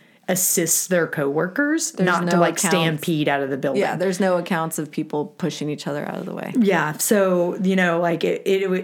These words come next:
Speaker 1: it, so to me, I'm already, I'm, like, now I'm
Speaker 2: Yeah.
Speaker 1: having feelings again. So I'm already, like, inspired by the fact that they're like, "That is not what science says." Like,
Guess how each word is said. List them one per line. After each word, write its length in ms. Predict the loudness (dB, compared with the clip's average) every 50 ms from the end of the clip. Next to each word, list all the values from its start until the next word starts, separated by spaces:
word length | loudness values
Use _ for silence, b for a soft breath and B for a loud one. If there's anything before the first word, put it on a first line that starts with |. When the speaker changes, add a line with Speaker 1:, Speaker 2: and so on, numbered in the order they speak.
| -2
Speaker 1:
it, 60 | -2 0
so 120 | 0 2
to 140 | 2 2 2
me, 400 | 2 2 2 2 2 2 2 2
I'm 180 | 2 2 2 2
already, 360 | 2 2 2 2 2 2 0
I'm, 120 | 0 2 2
like, 260 | 2 0 0 -2 -2
now 200 | 0 2 4 4
I'm 60 | 4
Speaker 2:
Yeah. 60 | 4
Speaker 1:
having 300 | 4 2 2 2 0 0
feelings 440 | 0 0 2 2 2 0 0 -2 -2
again. 420 | 0 0 0 0 0 0 -2 -2 -4 B B B B B
So 140 | B 2 2
I'm 80 | 2 2
already, 520 | 0 0 0 2 2 2 4 4 4 4
like, 200 | 4 2 0 0
inspired 680 | -2 -4 -4 -4 -2 0 0 2 2 2 2 0 0 2
by 160 | 0 0 0
the 100 | 0 0
fact 340 | 0 2 2 2 0 -2 -4
that 120 | -2 0
they're 160 | 0 0 2
like, 320 | 2 2 0 0 -2 -2 -2
"That 260 | 0 0 0 0 0
is 140 | 0 2 2
not 180 | 2 2 0
what 100 | -2 -2 0
science 380 | 0 0 0 0 -2 -2 -2
says." 380 | -2 0 0 0 -2 -2 -2 0
Like, 260 | 0 0 0 -2